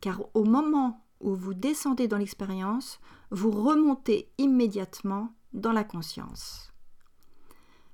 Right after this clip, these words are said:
Vous êtes en même temps les trois personnages, celui qui observe,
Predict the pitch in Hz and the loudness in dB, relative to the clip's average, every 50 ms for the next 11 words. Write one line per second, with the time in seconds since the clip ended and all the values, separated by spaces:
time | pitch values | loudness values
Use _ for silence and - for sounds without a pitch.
0 | - 190 214 202 220 262 269 269 - - 226 226 220 220 220 220 220 - - 208 | -6 -2 0 2 2 2 2 2 0 0 2 2 4 4 2 0 0 -2 -4 -4
1 | 190 190 196 - _ - 185 180 175 - - 220 220 220 214 202 - - 208 185 | -4 -4 -6 -10 _ -8 -8 -8 -6 -4 -2 -2 -2 -2 -4 -6 -6 -8 -8 -6
2 | 170 156 147 147 160 170 175 170 - - - - - 196 190 196 202 202 - - | -6 -6 -8 -8 -10 -12 -16 -18 -20 -18 -10 -2 -2 -2 0 0 -2 -4 -4 -6
3 | 180 170 165 - - - - 170 175 208 269 294 294 | -4 -4 -4 -6 -8 -8 -6 -6 -4 -4 -4 -6 -6